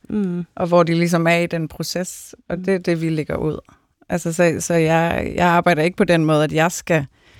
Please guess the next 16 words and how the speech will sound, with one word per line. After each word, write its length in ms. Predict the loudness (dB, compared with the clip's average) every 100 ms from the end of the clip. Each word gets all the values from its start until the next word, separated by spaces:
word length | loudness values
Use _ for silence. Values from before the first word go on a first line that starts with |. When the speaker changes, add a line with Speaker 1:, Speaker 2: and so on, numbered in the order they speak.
| -20 -20 _ _ _ _
Speaker 2:
lægge 360 | 4 4 6 4
et 120 | 4
eller 140 | 4
andet 200 | 4 4
ned 220 | 4 4 4
over, 580 | 2 0 0 -2 -2 -6 -8 -18 -20 _ _ _ -2
over 320 | 2 2 0
hvad, 260 | -2 -2 -2
hvad 320 | -2 0 0
de 200 | 2 0
nu 200 | 2 2
end 200 | 0 2
gør 140 | 2
i 100 | 0
deres 340 | 0 -4 -4 -4
liv. 200 | -6